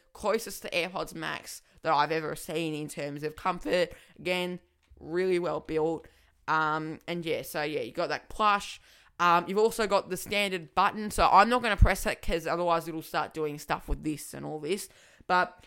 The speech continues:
basically you've got volume, then you've got, um, pl-, pl-, play and press, play and pause. You've got this guy, which if you're on Bluetooth mode,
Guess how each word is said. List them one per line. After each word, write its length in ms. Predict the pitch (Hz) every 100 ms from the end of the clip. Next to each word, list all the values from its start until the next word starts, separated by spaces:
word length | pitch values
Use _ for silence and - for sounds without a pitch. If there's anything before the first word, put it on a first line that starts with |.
| _
basically 440 | 180 196 196 196
you've 120 | 190 175
got 300 | 165 143 - _ _ _ -
volume, 600 | 208 220 214 208 202 196 _ _ _ _
then 260 | 165 165 165
you've 180 | 156
got, 400 | 160 139 127 113 - -
um, 260 | 139 92
pl-, 220 | - 202 -
pl-, 280 | 175 160 -
play 300 | - 185 175
and 100 | 156
press, 360 | 160 202 185 - 170 - -
play 240 | 160 156
and 100 | 147
pause. 500 | 180 185 190 190 180 - _ _ -
You've 140 | 170
got 240 | 185 143 175
this 180 | 233 -
guy, 340 | 240 220 233
which 300 | 208 196 -
if 200 | 190 185
you're 100 | 190
on 100 | 190
Bluetooth 540 | 175 185 190 196 185 -
mode, 480 | 175 170 175 175